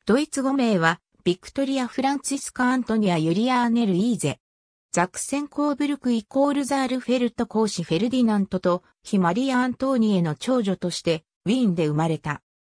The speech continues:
イギリス女王ビクトリアと、イギリス王ハイアルバートは、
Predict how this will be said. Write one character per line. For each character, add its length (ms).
イ 120
ギ 120
リ 120
ス 180
女 300
王 40
ビ 160
ク 140
ト 140
リ 140
ア 60
と、 280
イ 140
ギ 160
リ 80
ス 160
王 140
ハ 160
イ 100
ア 80
ル 80
バ 220
ー 20
ト 140
は、 220